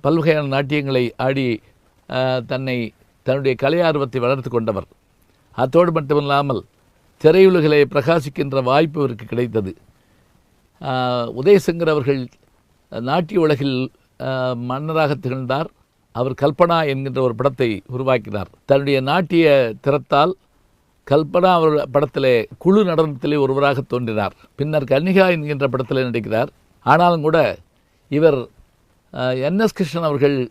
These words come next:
இயக்கி, ஆ, நடித்த மணமகள் படத்தில் கதாநாயகியாக தோன்றினார். பிறகு இவருடைய வாழ்க்கையிலே பெரிய மாற்றம். இருநூற்றி ஐம்பது படங்களை நடித்த இவர், புரட்சித் தலைவர் எம் ஜி ஆர் அவர்கள்,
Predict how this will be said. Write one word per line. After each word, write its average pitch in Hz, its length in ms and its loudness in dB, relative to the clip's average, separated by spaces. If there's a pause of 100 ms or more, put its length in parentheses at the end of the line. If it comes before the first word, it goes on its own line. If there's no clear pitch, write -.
இயக்கி, 165 600 0
ஆ, 135 100 2 (320)
நடித்த 127 720 -2
மணமகள் 175 540 0
படத்தில் 127 480 -2 (300)
கதாநாயகியாக 143 720 4
தோன்றினார். 113 520 -4 (420)
பிறகு 160 240 2
இவருடைய 147 340 2
வாழ்க்கையிலே 160 440 0
பெரிய 143 280 0
மாற்றம். 123 420 -4 (560)
இருநூற்றி 160 480 0
ஐம்பது 139 280 0
படங்களை 165 360 -2
நடித்த 139 340 -2
இவர், 127 300 -4 (760)
புரட்சித் 156 280 -2
தலைவர் 147 280 2
எம் 131 160 0
ஜி 156 120 2
ஆர் 143 100 6
அவர்கள், 131 360 0